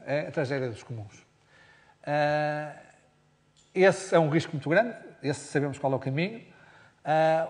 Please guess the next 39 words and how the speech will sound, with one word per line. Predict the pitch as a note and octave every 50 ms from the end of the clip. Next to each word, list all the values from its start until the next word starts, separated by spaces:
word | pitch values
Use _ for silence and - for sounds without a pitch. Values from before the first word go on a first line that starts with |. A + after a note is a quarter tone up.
| - G3
o | E3
que, | D3 - F#3
o | G3 G#3 G3+
outro | A3+ A3+ - - F#3+
risco | F#3 G3 - - -
de | -
construir | - G3 F3 - - F3+
no | F3+ D#3+
comum | - F3 E3+ F3+ G3 G#3 G#3+
é | E3+
um, | D#3 D3 D3 D3 -
é | B2
uma | B2+ C3
grande | A#2+ C3 C3+ C#3 C3+ C3
aventura, | B2+ C3+ C3 B2+ - E3 F3+ F#3+ F#3+ E3
é | C#3+
um, | C#3 C3 B2+ A#2+ A#2 A#2 A#2 - -
é | B2+ C3
um, | C3 C3 C3 A#2 A2 A#2
é |
um | A2+ A2+
grande | A2+ B2 A#2+ A2+
desafio | A2+ A#2+ A#2+ - - C3 B2+
enorme, | B2+ B2+ C#3 C#3+ D#3 D#3+ E3 E3+ - - - - - - - _ _
mas | - C#3+ D#3 C#3
parece | C#3+ - E3+ E3 D#3+ E3 -
que | - F#3
é | F3
um | E3 D3+
risco | F#3 F3+ -
que | E3+
não | E3 D3
podemos | - - C#3+ D3 C3 B2+
deixar | B2+ A#2+ - C3+ B2
de | -
correr. | - - B2+ A2+ A2+
Eu, | C3 D3+ D#3+ E3+
eu, | D#3+ D#3+ D#3+ D3+
eu, | D3+ D3 C#3+